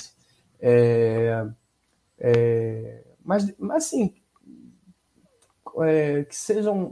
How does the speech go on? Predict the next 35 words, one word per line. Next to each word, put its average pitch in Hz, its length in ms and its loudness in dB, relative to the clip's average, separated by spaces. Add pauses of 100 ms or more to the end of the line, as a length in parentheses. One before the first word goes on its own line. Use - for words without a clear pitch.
mais, 143 1160 -2 (680)
é, 127 140 -4
donas 165 380 6
de 165 80 0
si, 147 320 0
né? 131 120 0
Você 123 220 -6
cria 180 220 -2
uma 185 140 0
certa 151 400 -2
admiração. 139 680 0
Então, 123 140 -6
acho 147 180 -8
que - 80 -10
é - 20 -6
normal, 131 760 0 (400)
né? 127 240 0
No, 127 220 -2
no, 120 300 -4
então, 123 560 -2
e, 139 440 -2
e 147 40 -2
acho 135 220 -2
que, 143 60 -8
de 135 120 -2
novo, 139 320 0
acho 143 220 -4
que 147 100 -6
a, 135 340 -2
a 127 60 -12
série, 131 280 -6
ela 131 160 -4
fala 139 200 -6
um 139 40 -6
pouquinho 131 480 -10